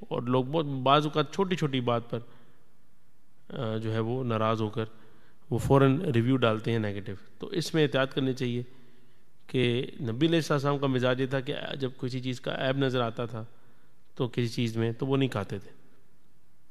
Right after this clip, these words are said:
अब इसमें कोई शख्स कह सकता है कि यार लोग, मैं तो इसलिए review डाल रहा हूँ कि जो लोग हैं बाकियों को नुकसान से बचा सकूँ, कि ये खाना मैंने खाया, पैसे खर्च किए, अच्छा नहीं लगा, तो ये ना हो कि लोग आ जाएं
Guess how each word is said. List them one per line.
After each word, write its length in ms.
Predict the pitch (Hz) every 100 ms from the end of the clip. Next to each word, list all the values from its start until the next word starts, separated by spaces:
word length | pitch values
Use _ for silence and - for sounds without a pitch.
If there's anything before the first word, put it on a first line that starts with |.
| - -
अब 100 | 143
इसमें 240 | 131 156
कोई 160 | 151 131
शख्स 240 | 143 -
कह 120 | 160
सकता 300 | 151 139 -
है 60 | 135
कि 120 | 131
यार 160 | 127 143 - - 131
लोग, 280 | 113 120 135 -
मैं 120 | 123
तो 100 | 123
इसलिए 240 | 135 147 135
review 240 | 127 131
डाल 220 | 123 120
रहा 80 | 123
हूँ 100 | 127
कि 100 | 123
जो 120 | 117
लोग 280 | 113 120 135
हैं 120 | 123
बाकियों 320 | 117 117 151 135
को 160 | 135
नुकसान 360 | 123 120 120 120
से 100 | 117
बचा 260 | 110 110
सकूँ, 320 | 107 110 - 117 - - - - - - - - - - - -
कि 80 |
ये 260 | 113 113 117
खाना 320 | - 113 120
मैंने 240 | 117 123 120
खाया, 260 | 120 117
पैसे 320 | 117 113 123
खर्च 280 | 120 120 117
किए, 160 | 113 120
अच्छा 240 | 110 120
नहीं 120 | 120 120
लगा, 200 | 110 117
तो 100 | 123
ये 80 |
ना 60 | 123
हो 80 | 117
कि 80 | 117
लोग 260 | 117 113
आ 100 | 107
जाएं 180 | 101 107